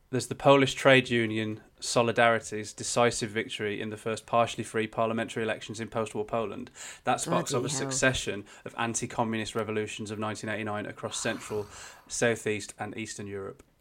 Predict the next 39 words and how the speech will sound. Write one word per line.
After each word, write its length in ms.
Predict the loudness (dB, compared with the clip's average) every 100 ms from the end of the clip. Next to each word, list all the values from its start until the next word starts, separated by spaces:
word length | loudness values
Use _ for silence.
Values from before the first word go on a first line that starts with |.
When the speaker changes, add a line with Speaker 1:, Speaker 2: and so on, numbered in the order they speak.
| _
Speaker 2:
Ah. 1600 | -2 2 2 2 2 0 0 -2 -4 -8 -10 -10 -10 -10 -12 -12 -10 -12 -14 -18 _ _ _ _ _
Speaker 1:
Uh, 460 | -4 -2 0 -2 -4 -2
Speaker 2:
I 80 | 2
mean, 260 | 4 6
obviously, 580 | 4 4 2 6 6 6
I 140 | 4 4
agree 640 | 6 4 2 2 0 2
with 300 | 4 2 0
democratic 560 | -4 -2 -2 -4 -6 -4
elections, 480 | -4 -2 -4 -6 -8
but 160 | -8
it's 120 | -8 -6
funny, 300 | -4 -2 -2
isn't 200 | -4 -6
it? 160 | -8
They're 120 | -8 -6
like, 240 | -6 -8 -16 -20 -20 -20 _ _ _ _
"Hey, 180 | 2 4
what 120 | 6 6
about 180 | 6
some 120 | 4 4
socialist 400 | 4 4 0 2
policies? 480 | 2 2 0 0
Uh, 180 | 4 4
I 40 | 6
think 180 | 8 10
we 80 |
already 220 | 10 10 6
defeated 300 | 4 2 0
communism 440 | 0 2 2 2
once." 300 | 2 2 -2 -10
<laughs> 40 | -12 -14 -16 -20 -18 -16 -8
Speaker 1:
Yeah. 200 | -6 -6
Speaker 2:
Right. 100 | -8 -14 _ _ -2
Speaker 1:
Uh, 200 | 4 4 8
August 540 | 10 10 10 6 2 -2
Speaker 2:
Yeah. 180 | -4 0
Speaker 1:
nineteen 320 | 0 2 0
eighty-nine, 540 | 0 0 0 -2 -4